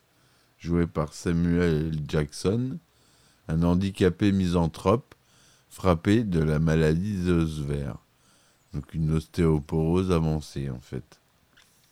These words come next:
Pour parler en tant que terme scientifique. Voilà, donc on,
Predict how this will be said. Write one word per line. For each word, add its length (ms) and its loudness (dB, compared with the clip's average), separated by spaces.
Pour 180 -2
parler 380 2
en 120 0
tant 220 -2
que 140 -6
terme 580 0
scientifique. 920 -6
Voilà, 460 6
donc 340 0
on, 1040 0